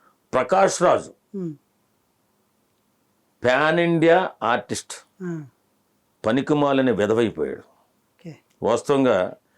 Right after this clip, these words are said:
Speaker 1: దేశ సమగ్రతకి, దేశ, ఆ,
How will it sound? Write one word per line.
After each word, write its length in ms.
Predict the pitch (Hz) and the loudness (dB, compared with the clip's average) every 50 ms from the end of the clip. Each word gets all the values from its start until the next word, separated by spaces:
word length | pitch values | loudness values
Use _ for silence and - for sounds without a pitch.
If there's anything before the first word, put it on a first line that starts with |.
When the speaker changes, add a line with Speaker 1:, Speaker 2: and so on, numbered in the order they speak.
| _ _ _ _ _ | _ _ _ _ _
Speaker 1:
దేశ 380 | - 120 - 131 151 151 - - | -8 -2 0 0 2 2 0 -2
సమగ్రతకి, 840 | 131 - 131 127 139 147 127 131 147 135 135 - - 143 147 175 - _ _ _ _ _ _ _ _ _ _ _ _ - | -2 -2 -2 -2 -2 -2 0 0 0 0 0 -4 -4 -6 -6 -6 -8 _ _ _ _ _ _ _ _ _ _ _ _ -8
దేశ, 320 | 98 87 117 151 147 - 175 147 127 110 107 - - _ _ _ _ _ _ _ _ - | -2 0 2 2 2 4 4 4 4 2 0 -4 -10 _ _ _ _ _ _ _ _ -4
ఆ, 340 | 104 113 113 110 107 107 | -2 0 0 0 0 0